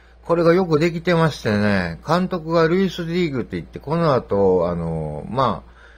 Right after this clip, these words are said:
スティーブン・キングの九条、狂犬病になったセントバーナードの犬、九条とか、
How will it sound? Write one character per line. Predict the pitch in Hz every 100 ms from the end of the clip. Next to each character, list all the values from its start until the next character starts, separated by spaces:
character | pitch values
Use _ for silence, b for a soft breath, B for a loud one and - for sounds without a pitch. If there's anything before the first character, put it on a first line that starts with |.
| B -
ス | -
テ | 160 170
ィ |
ー |
ブ | 160 160
ン・ |
キ | - 165
ン | 139
グ | 104
の | 95
九 | - - 180
条、 | 151 98 71 - - - - - 120 117
狂 | 143 127
犬 | 135 127
病 | 120 123 117
に | 104
な | 87
っ |
た | - 95 90 87
セ | 113
ン | 107
ト | 104
バ | 104 104
ー | 101
ナ | 95
ー | 85
ド | 82 80
の | 80
犬、 | 80
九 | 78 143
条 | 131 127 90
と | -
か、 | - 90 90 76